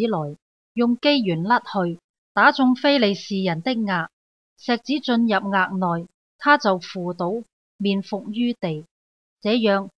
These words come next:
大衛用機緣甩石，勝了那非利士人，打死他。大衛手中卻沒有刀。大衛跑去，站在非利士人身旁，將他的刀從鞘中拔出來，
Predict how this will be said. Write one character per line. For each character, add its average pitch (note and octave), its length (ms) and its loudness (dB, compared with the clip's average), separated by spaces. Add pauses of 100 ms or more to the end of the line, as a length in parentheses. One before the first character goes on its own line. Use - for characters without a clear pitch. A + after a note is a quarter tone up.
(140)
大 A#3 180 2
衛 A3+ 180 2
用 A3 260 0
機 C#4+ 240 0
緣 F3+ 240 -2
甩 A#3+ 100 2
石， D#3+ 380 -8 (340)
勝 B3+ 240 2
了 A3 200 2
那 G3+ 200 2
非 B3+ 240 -2
利 F#3 160 0
士 F3+ 280 -6
人， D3+ 300 -8 (380)
打 F#3 220 2
死 - 140 -8 (140)
他。 G#3 300 -6 (460)
大 A#3 160 4
衛 A3+ 120 2
手 A3+ 280 0
中 C#4+ 260 0
卻 A3+ 160 0
沒 F#3+ 180 -6
有 F3 300 -6
刀。 G3+ 220 -2 (600)
大 A#3 180 4
衛 A#3 200 4
跑 A#3 300 4
去， A3+ 340 2 (120)
站 A3+ 200 0
在 A3 200 2
非 D4 240 0
利 G3+ 160 2
士 F#3+ 240 -4
人 E3 200 -2
身 A#3+ 360 0
旁， C#3+ 300 -8 (220)
將 D4+ 300 2
他 C#4+ 260 4
的 C#4 140 -2 (100)
刀 C#4 220 4
從 F#3 300 -2
鞘 A#3+ 280 0
中 C4 280 0
拔 G#3+ 100 2
出 - 240 -4
來， D#3+ 300 -4